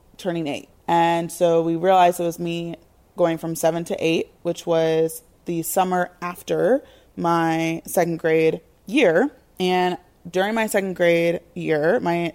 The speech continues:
teacher died. She was awesome. Not in front of me or anything, but she, she passed away from cancer. And we got this substitute teacher. And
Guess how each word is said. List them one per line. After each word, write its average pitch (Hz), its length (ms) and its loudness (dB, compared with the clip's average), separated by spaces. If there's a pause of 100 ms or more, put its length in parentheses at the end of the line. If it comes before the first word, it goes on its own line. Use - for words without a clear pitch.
(100)
teacher 262 300 -2
died. 143 320 -2
She - 120 -8
was 160 140 -8
awesome. 151 540 -2 (560)
Not 208 160 2
in 202 60 -4
front 185 160 4
of 170 60 0
me 165 100 0
or 160 60 2
anything, 156 400 -2
but 160 120 -4
she, 160 120 -14
she - 180 -10
passed 160 280 -4
away 160 80 2
from 165 160 -6
cancer. 160 600 -4
And 160 240 -4
we 160 100 -6
got 160 200 -2
this 170 140 -2
substitute 160 400 -6
teacher. 175 580 0 (500)
And 175 580 -2